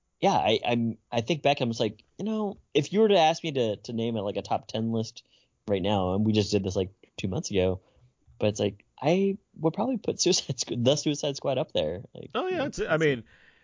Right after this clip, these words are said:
Speaker 2: I, you know, I, I see a lot of movies, and
Speaker 1: Yeah.
Speaker 2: yeah, the smaller stuff, it's certainly delivered. It's this bigger stuff that's been like, <sighs> all right, like, <laughs> this is
Speaker 1: Right,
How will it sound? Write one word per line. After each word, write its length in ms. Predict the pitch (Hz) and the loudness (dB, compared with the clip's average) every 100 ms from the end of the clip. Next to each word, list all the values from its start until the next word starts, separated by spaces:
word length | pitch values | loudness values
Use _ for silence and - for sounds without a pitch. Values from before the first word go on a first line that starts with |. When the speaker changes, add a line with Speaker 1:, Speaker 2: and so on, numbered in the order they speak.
| _ _ _ _ | _ _ _ _
Speaker 2:
I, 160 | 131 117 - | -4 -4 -6
you 100 | 90 | -12
know, 100 | - | -10
I, 100 | 82 80 92 | -14 -12 -12
I 80 | |
see 200 | 85 92 | -12 -12
a 80 | 82 | -14
lot 220 | 85 87 | -10 -10
of 80 | 80 | -10
movies, 400 | 82 80 85 101 | -14 -16 -16 -16
and 260 | 104 87 85 | -14 -12 -4
Speaker 1:
Yeah. 200 | 139 175 | -2 -2
Speaker 2:
yeah, 80 | 107 | -4
the 100 | 101 | -8
smaller 380 | - 147 156 127 | -6 2 2 2
stuff, 320 | - 117 104 | -2 -4 -6
it's 100 | 110 | -8
certainly 240 | - 104 85 | -8 -8 -10
delivered. 420 | 87 107 85 85 | -8 -8 -6 -10
It's 100 | 92 | -12
this 160 | 113 104 | -14 -12
bigger 300 | - 131 110 | -8 -8 -8
stuff 300 | - 90 82 | -12 -14 -16
that's 140 | - - | -16 -16
been 160 | 87 | -14
like, 220 | 85 85 - | -14 -14 -12
<sighs> 320 | 147 117 - | -12 -12 -12
all 80 | 113 | -12
right, 260 | 85 85 - - | -12 -14 -14 -16
like, 220 | 82 - | -16 -14
<laughs> 240 | - 165 | -8 -8
this 100 | 170 | -6
is 60 | - | 0
Speaker 1:
Right, 240 | 95 80 | 0 0